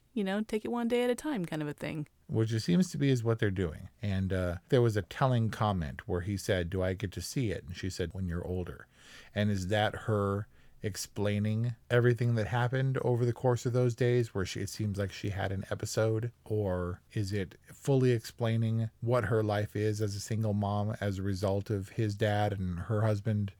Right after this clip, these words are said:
Speaker 2: dying, and how she vaguely associates that trauma with Samuel, where she doesn't want to celebrate his birthday, which you would think would be a good excuse. Yes, it's a reminder,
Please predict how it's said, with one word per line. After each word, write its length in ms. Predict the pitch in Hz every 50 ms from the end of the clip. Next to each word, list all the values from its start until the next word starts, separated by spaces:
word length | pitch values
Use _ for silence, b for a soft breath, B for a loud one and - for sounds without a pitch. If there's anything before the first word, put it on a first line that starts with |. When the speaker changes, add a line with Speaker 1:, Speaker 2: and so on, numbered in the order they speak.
| _ _ _ -
Speaker 2:
dying, 540 | 110 101 98 101 104 104 107 107 113 113 - - _ -
and 160 | 107 107 87
how 160 | 104 95 92
she 380 | 92 - - 113 107 107 104 104
vaguely 560 | 101 95 95 110 110 113 107 120 117 117 113
associates 720 | 101 - - 113 107 110 - - - 110 104 107 107 - -
that 220 | - 104 95 90
trauma 520 | - - 113 101 104 107 110 110 110 120 - _ _ -
with 280 | 95 104 107 101 -
Samuel, 640 | - - - 107 104 107 117 120 127 127 139 156 143 135
where 200 | 123 104 98 92
she 380 | - - - 110 101 95 95
doesn't 320 | 90 101 98 92 98 101 -
want 200 | 104 98 98 101
to 60 | -
celebrate 500 | - 113 101 101 101 95 104 101 90 -
his 340 | - - 113 107 107 101 95
birthday, 540 | 92 104 101 110 107 - - 135 147 170 170 B B B B B B B
which 240 | 151 151 - - 165
you 100 | 170 180
would 120 | 175 147
think 200 | - 226 240 -
would 120 | - 151
be 120 | 131 131 123
a 40 | 107
good 180 | 98 120 117
excuse. 540 | 107 95 - - - 160 135 98 87 - -
Yes, 340 | 101 104 123 131 143 - -
it's 160 | 131 - -
a 40 | 113
reminder, 720 | 95 92 87 85 85 92 123 156 156 110 80 78 90